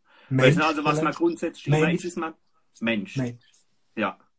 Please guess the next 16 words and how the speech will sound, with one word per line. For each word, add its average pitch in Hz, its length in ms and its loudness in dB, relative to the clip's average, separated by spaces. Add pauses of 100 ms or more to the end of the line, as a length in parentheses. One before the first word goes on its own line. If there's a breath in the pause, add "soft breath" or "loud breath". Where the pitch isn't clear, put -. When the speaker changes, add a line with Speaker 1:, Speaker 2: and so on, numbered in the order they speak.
(220)
Speaker 2:
Aber 139 280 4
Speaker 1:
Oder? 139 220 -4
Speaker 2:
da 143 80 -4
gibt's 160 240 -6
ja 156 80 -4
sogar 143 260 -6
noch 135 140 -6
was 127 180 -8
Heeres 147 380 -6
wie 107 80 -6
Mensch. 101 380 -10
Das 110 100 -6
ist 107 80 -8
nämlich 123 240 -4
der 127 80 -8
Pelzer. 123 500 -6